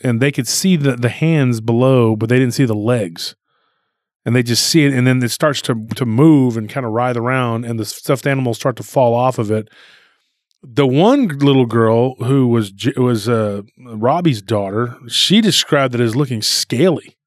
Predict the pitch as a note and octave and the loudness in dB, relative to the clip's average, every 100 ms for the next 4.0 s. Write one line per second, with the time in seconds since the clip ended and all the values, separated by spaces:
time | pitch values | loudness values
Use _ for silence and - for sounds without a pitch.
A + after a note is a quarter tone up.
0 | _ _ _ _ _ _ _ _ _ _ | _ _ _ _ _ _ _ _ _ _
1 | _ - C3+ C#3 D#3+ C3+ A2 - - A#2+ | _ -4 -2 0 2 0 -2 -4 -2 -2
2 | A#2 G#2 G#2+ C3 D#3 C3 G#2+ - - D3+ | -2 -2 -2 0 -2 -4 -4 -4 -2 -2
3 | C3+ A#2+ A2 A2 F#2+ G2+ A#2 C3 A2 F#2+ | -2 -6 -4 -6 -6 _ -2 0 -2 -6